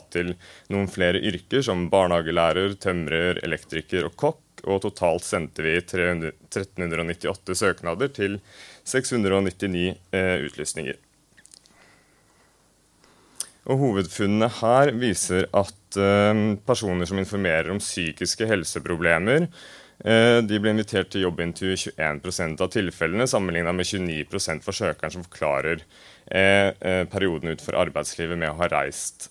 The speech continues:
Eh, og dette er, eh, eh, ja, altså de må da dermed søke på en komma fire ganger så mange jobber som søkere uten psykiske helseproblemer, som har like kvalifikasjoner. Og det her er jo, eh, et lavere diskrimineringsnivå enn i det første eksperimentet,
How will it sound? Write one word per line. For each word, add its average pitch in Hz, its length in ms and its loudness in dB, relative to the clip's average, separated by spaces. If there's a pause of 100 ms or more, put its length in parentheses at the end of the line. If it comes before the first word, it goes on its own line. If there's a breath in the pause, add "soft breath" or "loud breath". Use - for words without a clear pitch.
Eh, 98 220 2
og 104 60 0
dette 110 200 -2
er, 110 360 4 (200)
eh, 101 420 2 (920 loud breath)
eh, 101 640 4
ja, 80 100 6
altså 101 240 0
de 101 80 0
må 104 120 2
da 98 180 4
dermed 90 320 0
søke 85 260 -2
på 82 320 2
en 82 100 0
komma 87 140 -6
fire 80 400 -4
ganger 80 240 0
så - 160 -8
mange 78 240 -4
jobber 80 520 -4 (540 loud breath)
som 85 460 -4
søkere 80 640 -4
uten 85 720 -6
psykiske - 420 -6
helseproblemer, 90 800 2
som 104 140 -2
har 92 80 4
like 76 200 -4
kvalifikasjoner. 73 920 -8
Og 92 120 -4
det 92 100 0
her 98 320 2
er 80 160 0
jo, 87 180 -2 (720 loud breath)
eh, 98 380 2
et - 120 -6
lavere 101 500 6
diskrimineringsnivå 101 880 0
enn 104 80 2
i 104 60 0
det 110 100 -2
første - 320 -6
eksperimentet, 101 880 -2